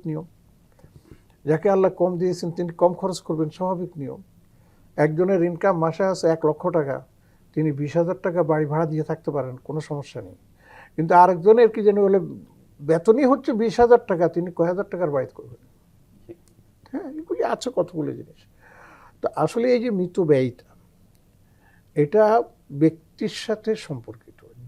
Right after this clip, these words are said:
Speaker 1: যিনি মনে করবেন যে আমার এতটুকু হলে যথেষ্ট, আমি ততটুকুর মধ্যে থাকার চেষ্টা করব, এর বাইরে গেলে সেটা চলে যাবে ইসরাফ অথবা অপব্যয়ের মধ্যে চলে যাবে।
Speaker 2: জি।
Speaker 1: আবার আমার যেটা প্রয়োজন সেটাতে যদি আমি খরচ না করি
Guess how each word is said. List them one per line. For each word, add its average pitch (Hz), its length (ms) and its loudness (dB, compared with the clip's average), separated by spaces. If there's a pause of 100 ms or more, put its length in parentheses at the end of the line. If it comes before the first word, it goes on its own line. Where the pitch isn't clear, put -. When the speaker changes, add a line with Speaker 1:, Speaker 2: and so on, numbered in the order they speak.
Speaker 1:
যিনি 175 260 0
মনে 135 280 -4
করবেন 170 420 -6
যে 127 140 -10
আমার 120 240 -10
এতটুকু 151 460 -8
হলে 151 160 -4
যথেষ্ট, - 600 -16 (460)
আমি 147 180 -4
ততটুকুর 143 480 -6
মধ্যে 123 300 -10
থাকার 120 280 -12 (120)
চেষ্টা - 360 -4
করব, - 280 -18 (680)
এর 143 140 2
বাইরে 156 380 0
গেলে 185 180 -2
সেটা 151 280 -4
চলে 147 260 -2
যাবে 156 440 -2
ইসরাফ 156 640 -4
অথবা 170 440 -2 (140)
অপব্যয়ের 135 520 -4
মধ্যে 110 300 -14
চলে 135 160 -2
যাবে। 104 300 -12 (200)
Speaker 2:
জি। 107 200 -12 (600)
Speaker 1:
আবার 214 340 6
আমার 180 380 -2
যেটা 208 360 2 (600)
প্রয়োজন 196 580 12 (160)
সেটাতে 220 480 -2
যদি 220 160 0
আমি 220 100 0
খরচ 214 360 0
না 190 160 0
করি 147 300 -4